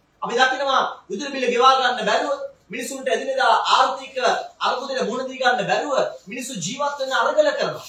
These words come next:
එහෙනම් ප්‍රශ්නය දවසින් දවස අර්බුදයට යමින් පවතිනවා. එහෙනම් රනිල් වික්‍රමසිංහ බලයට ආවේ මේ රාජපක්ෂ ආණ්ඩුවත් එක්ක ප්‍රශ්න විසඳනවා කියලා. විසඳලා නැහැ.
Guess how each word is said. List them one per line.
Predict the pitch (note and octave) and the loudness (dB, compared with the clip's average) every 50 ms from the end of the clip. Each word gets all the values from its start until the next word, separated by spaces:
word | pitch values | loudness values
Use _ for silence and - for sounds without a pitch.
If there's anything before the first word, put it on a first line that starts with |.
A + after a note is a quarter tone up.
| - G#3+ | -8 -2
එහෙනම් | G3+ D#4+ E4+ - - - - - - - _ _ _ _ _ - | 0 2 2 2 2 0 -2 -4 -10 -16 _ _ _ _ _ -10
ප්‍රශ්නය | A3+ A3+ - - D#4 D4+ - - - - - - - - _ _ - | -10 -8 -8 -8 -6 -2 0 0 2 0 0 -4 -8 -12 _ _ -2
දවසින් | G3+ A3+ A#3 - - C4+ B3+ | 0 0 0 0 -2 -2 0
දවස | B3+ B3+ B3 B3 - - - - G#3+ | 2 2 2 2 2 0 -2 0 0
අර්බුදයට | A3+ C4 C#4+ D#4 D#4+ D4 C#4+ C4 C4 B3+ | -2 -2 -2 -4 -4 -6 -6 -4 -2 -2
යමින් | C#4+ D4+ E4+ E4 - | 0 0 -2 -2 0
පවතිනවා. | - A3 F#3+ E3+ - D3 - - - - - - _ _ - | 2 2 2 2 0 -2 -4 -4 -4 -6 -8 -14 _ _ -6
එහෙනම් | F#3+ G#3+ A3 G#3+ G#3+ G#3+ G3+ E3 E3+ | -6 -4 -2 -2 -2 -2 -2 -2 -2
රනිල් | - - B3 A#3+ | -2 -2 -2 -4
වික්‍රමසිංහ | G#3 G#3 - A3+ A#3 A#3+ - - A#3 A#3 A3+ A3 A3 F3+ | -4 -4 -4 -6 -8 -6 -8 -8 -8 -10 -10 -8 -2 0
බලයට | - G#3 - A#3+ A#3+ A#3+ A#3 A3 A#3 | 2 2 2 2 2 0 0 0 2
ආවේ | A3+ A3 A3 A3 G#3+ A3 G#3 G3 - - - _ _ _ | 4 4 4 4 4 0 -2 -4 -6 -8 -16 _ _ _
මේ | D3+ F3 F#3 A3 B3+ B3 | -10 -6 -2 0 2 2
රාජපක්ෂ | G3+ G#3 - B3+ B3 B3 B3 - - | 4 2 2 2 0 0 -2 0 0
ආණ්ඩුවත් | G3+ G#3 A3+ A#3+ A#3+ B3 B3+ B3 | 0 0 0 0 0 -2 -4 -4
එක්ක | A#3+ A#3 | -6 -8
ප්‍රශ්න | A3+ A#3+ - C#4+ C4+ B3+ | -8 -8 -8 -8 -10 -10
විසඳනවා | - D4+ E4 F4 E4 D4+ B3 G#3+ - | -8 -6 -4 0 2 2 2 2 0
කියලා. | - - - - | -2 -8 -10 -10
විසඳලා | F#3+ F#3 - B3 A#3+ A3 F#3+ F3 D#3+ | -12 -12 -10 -6 -4 -2 -2 -2 -2
නැහැ. | E3 G3 A3+ A#3+ G3 | 0 0 2 2 2